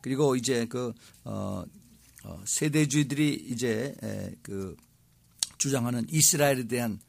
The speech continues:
아, 이것을 전면 또 부정을 합니다. 절대, 에, 이스라엘이 따로 그렇게 이, 생겨지지 않는다. 어, 교회가 이스라엘이기 때문에, 에, 이, 에,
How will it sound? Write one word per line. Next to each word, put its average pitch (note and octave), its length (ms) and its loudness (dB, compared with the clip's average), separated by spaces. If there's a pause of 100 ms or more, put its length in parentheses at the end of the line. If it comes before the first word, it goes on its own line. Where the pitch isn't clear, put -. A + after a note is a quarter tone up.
(280)
아, G2+ 200 -8
이것을 A#2+ 420 -2
전면 B2+ 400 -2
또 B2 120 -4
부정을 A#2+ 520 -4
합니다. F#2+ 420 -8 (260)
절대, A2+ 460 -4 (340)
에, G#2+ 280 -6
이스라엘이 A#2 520 0
따로 C3 380 -2
그렇게 G2+ 380 -8
이, - 300 -8
생겨지지 A2 440 -2
않는다. G2 440 -4 (380)
어, F#2 180 -10
교회가 B2+ 520 -2
이스라엘이기 A2+ 460 -2
때문에, G2+ 500 -8 (340)
에, F#2 380 -10
이, G2+ 280 -8 (400)
에, F2+ 260 -10